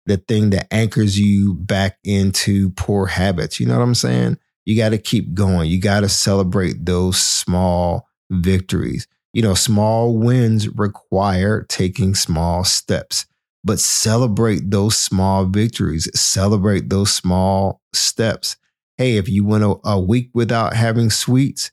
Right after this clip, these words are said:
celebrate that. I don't think we celebrate the small victories enough. Sometimes it's gonna take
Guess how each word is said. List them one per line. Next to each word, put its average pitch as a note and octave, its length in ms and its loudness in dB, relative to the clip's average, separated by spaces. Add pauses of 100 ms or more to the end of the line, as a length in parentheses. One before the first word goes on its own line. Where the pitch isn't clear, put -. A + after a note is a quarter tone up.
(140)
celebrate G#2+ 800 0
that. E2+ 300 -2
I G2+ 100 0
don't G#2+ 160 2
think G2+ 160 0
we G#2 100 2
celebrate G#2 680 0
the G2 80 -2
small G2 500 0
victories F#2 540 0
enough. F2+ 480 0 (640)
Sometimes A#2+ 460 0
it's G2 80 0
gonna G2+ 240 2
take G#2+ 400 0